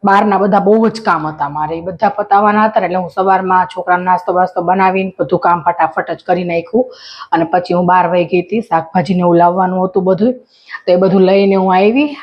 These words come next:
આવીને હવે શાકભાજીને ધોવાનું બાકી છે બધું અને બીજું નાનું મોટું ઘણું કામ હતું, એ બધું પતાવીને આવી અને મેં છોલે સાંજે પલાળી દીધા હતા, તો છોલે બનાવવાના છે આજે. તો છોલે એને ગ્રેવી ને બધું રેડી કરીને જ ગઈ હતી એટલે આવીને ફટાફટ થઈ જાય એમ.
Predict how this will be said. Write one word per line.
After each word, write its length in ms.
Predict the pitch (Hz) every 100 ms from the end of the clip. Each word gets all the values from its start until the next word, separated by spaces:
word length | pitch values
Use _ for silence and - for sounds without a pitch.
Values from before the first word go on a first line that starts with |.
| - 175
આવીને 240 | 190 196
હવે 100 | 190
શાકભાજીને 600 | 202 196 196 190 190 180 151
ધોવાનું 400 | 190 196 190 165
બાકી 300 | 160 165 160
છે 140 | 160
બધું 320 | 151 156 180 156 _ - - -
અને 180 | 170 170 175 175 - 226
બીજું 260 | 208 214
નાનું 240 | 226 233 214
મોટું 300 | 190 190 196
ઘણું 220 | 214 208
કામ 240 | 185 175
હતું, 200 | 175 190
એ 20 | 190
બધું 180 | 190 202
પતાવીને 500 | 202 208 214 214 214
આવી 240 | 233 254 262 - _ 175
અને 160 | 185
મેં 140 | 185 185 -
છોલે 200 | 220 196
સાંજે 280 | 214 202 208
પલાળી 340 | 220 208 196
દીધા 300 | 190 185 185
હતા, 140 | 185
તો 120 | 170 165
છોલે 320 | - 196 175
બનાવવાના 540 | 170 175 165 160 160
છે 140 | 151 170
આજે. 260 | 165 233 247 _ _ _ _ _ _ _ 175
તો 80 | 170 170 170 170
છોલે 340 | 214 196 190 190 185 - - _ - _ - _ _ _ _ _ -
એને 140 | 196 190
ગ્રેવી 440 | 196 233 226 226
ને 80 | 202
બધું 500 | 196 208 240 226 220
રેડી 300 | 202 214 214
કરીને 320 | 214 214 185 160
જ 80 | -
ગઈ 160 | 208 202
હતી 200 | - 170
એટલે 140 | 170
આવીને 280 | 185 196 185
ફટાફટ 520 | 214 - 185 190 190 208
થઈ 140 | 208
જાય 320 | 233 220
એમ. 60 | 175